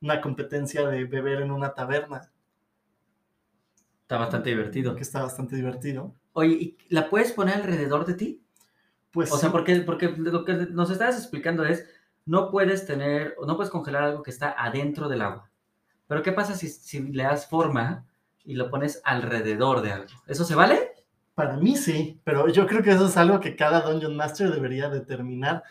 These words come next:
Speaker 1: en su propio juego, pero para mí sí, porque no estás congelando, dice específicamente algo contenido en el agua.
Speaker 2: Ok.
Speaker 1: Si tú haces una coraza de hielo alrededor de algo o alguien, es distinto.
Speaker 2: O sea, me podría hacer, por ejemplo, tal vez unos guantes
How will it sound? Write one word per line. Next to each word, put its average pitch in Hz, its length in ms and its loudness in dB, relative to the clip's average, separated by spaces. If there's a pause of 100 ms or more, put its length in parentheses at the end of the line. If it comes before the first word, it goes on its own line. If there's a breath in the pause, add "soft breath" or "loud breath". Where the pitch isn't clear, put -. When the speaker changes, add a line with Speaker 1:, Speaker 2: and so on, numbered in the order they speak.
(260 loud breath)
Speaker 1:
en 156 140 -2
su 156 100 0
propio 165 220 0
juego, 277 240 2
pero 147 160 -2
para 151 160 2
mí 180 160 2
sí, 262 200 -2
porque 151 260 -8
no 147 80 -4
estás 170 220 -8
congelando, 143 680 -6 (180)
dice 196 360 4
específicamente 165 800 0
algo 165 500 0
contenido 156 640 2
en 127 100 -2
el 120 100 -4
agua. 127 360 -8 (100)
Speaker 2:
Ok. 123 180 -8 (160)
Speaker 1:
Si 165 160 -8
tú 165 140 4
haces 175 280 4
una 175 260 2
coraza 151 580 0
de 143 120 -2
hielo 143 200 -4
alrededor 135 480 -6
de 139 160 -4
algo 160 340 2
o 147 220 -4
alguien, 170 500 -2 (560)
es 147 160 -4
distinto. 135 600 -2 (540)
Speaker 2:
O - 20 -20
sea, 151 120 -2
me 147 100 4
podría 147 300 2
hacer, 151 220 0
por 147 120 -2
ejemplo, 131 960 2 (380)
tal 135 160 -2
vez 135 240 -6
unos 135 320 -6
guantes 143 720 -2